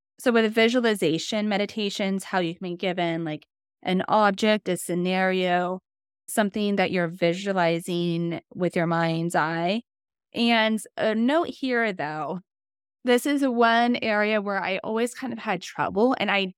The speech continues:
didn't know this existed. And <laughs> I am sorry, but I'm opening a whole can of worms. It's kind of like the, a couple, was it a year ago or so, that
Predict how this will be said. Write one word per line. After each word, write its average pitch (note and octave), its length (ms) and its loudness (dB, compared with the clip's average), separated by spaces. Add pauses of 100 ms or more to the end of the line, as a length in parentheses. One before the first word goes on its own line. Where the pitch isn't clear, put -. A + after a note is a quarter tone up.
(140)
didn't C#4 320 2
know F3 800 -2 (580)
this F#3+ 200 0
existed. F#3+ 800 0
And G3+ 180 -2
<laughs> - 0 -
I G3 60 2
am G#3 240 2
sorry, F#3 440 0
but G3 80 0
I'm F3+ 200 -2 (120)
opening F3 380 -4
a E3 60 0
whole F3 360 -2
can F3 260 -2
of E3 140 -4
worms. F3 380 -4 (540)
It's A3 180 -2
kind B3+ 220 4
of B3 300 4
like G3 300 2 (140)
the, F3+ 360 0 (320)
a G3+ 140 0
couple, G#3+ 680 0 (100)
was G#3 180 2
it C4+ 80 4
a D4+ 40 4
year D#4 240 6
ago D#4+ 340 4
or D#4+ 160 2
so, D#4+ 460 0
that G#3+ 240 0